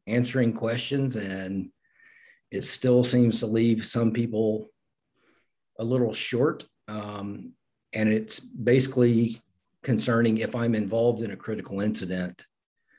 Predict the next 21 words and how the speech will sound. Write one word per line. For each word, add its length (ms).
do 140
I 120
talk 340
to 60
police? 520
Do 160
I 60
have 300
to 60
give 160
them 140
any 220
information? 800
What 160
would 200
I 220
say? 320
What 220
would 180
you 140
say? 500